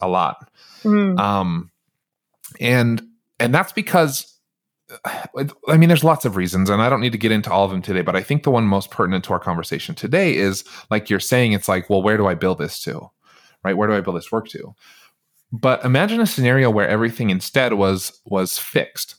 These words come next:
Speaker 1: So let's say you, and I don't know if, you know, I don't know how your agency is built or if it's to the point where you could, you could afford this or whatever. Um, 'cause the nice thing about hourly is, like, you don't pay unless work is actually happening, right?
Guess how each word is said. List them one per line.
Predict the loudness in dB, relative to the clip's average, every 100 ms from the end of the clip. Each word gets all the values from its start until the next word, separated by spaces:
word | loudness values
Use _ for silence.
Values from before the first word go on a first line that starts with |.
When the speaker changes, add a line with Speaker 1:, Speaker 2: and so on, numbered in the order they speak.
| -14
Speaker 1:
So | -4 0 2 2 0
let's | -2 -4
say | 0 2 2 0
you, | -2 -2 -2 0 -2 -2
and | -2
I | -2
don't | 0
know | 0 0 0
if, | -8 -14 _
you | -6
know, | -2
I | -2
don't | 0
know | -2
how | -2
your | -2
agency | -2 -4 -6 -6
is | -8
built | -2 -2 0
or | -4
if | -6
it's | -16
to | -14
the | -12
point | -6 -4 -2
where | -2
you | -2 -4
could, | -6 -8 -10
you | -14 -12
could | -6 -6
afford | -6 -2 -2 0
this | 0 -2
or | -4 -2
whatever. | -2 0 0 -2 -4 -18 -20 -20 _ -6
Um, | -4 -2 -4 -8 -10
'cause | -4
the | 0
nice | 2 2
thing | 0
about | 2 2
hourly | 2 2 2
is, | 0
like, | -2 -4 -6
you | -2
don't | -4
pay | -4 -2
unless | 0 -2 -4
work | -6 -6
is | -6
actually | -6 -8 -14
happening, | -12 -12 -16 -18
right? | -14 -16